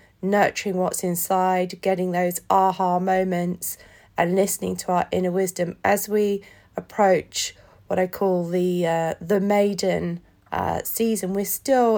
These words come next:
in that transition from the crone to the maiden. So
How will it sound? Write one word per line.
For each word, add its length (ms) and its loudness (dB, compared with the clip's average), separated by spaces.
in 200 2
that 200 -2
transition 580 -4
from 200 -4
the 80 -2
crone 500 2
to 140 -6
the 80 -2
maiden. 480 -2
So 280 2